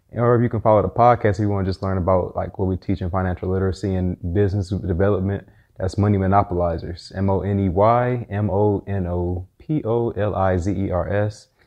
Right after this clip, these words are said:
If you wanna tap into, like, into the rental car space and you wanna start gro-, scaling that way, we actually do teaching with that.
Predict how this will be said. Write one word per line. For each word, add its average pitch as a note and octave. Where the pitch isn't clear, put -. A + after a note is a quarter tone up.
If -
you B2
wanna A#2
tap A2
into, G#2+
like, G2
into G2
the E2+
rental B2+
car F#2+
space F#2
and F#2+
you G#2
wanna G2
start F#2+
gro-, F#2
scaling G2
that F#2+
way, G#2+
we G2+
actually F#2+
do G2+
teaching G#2+
with F#2+
that. G2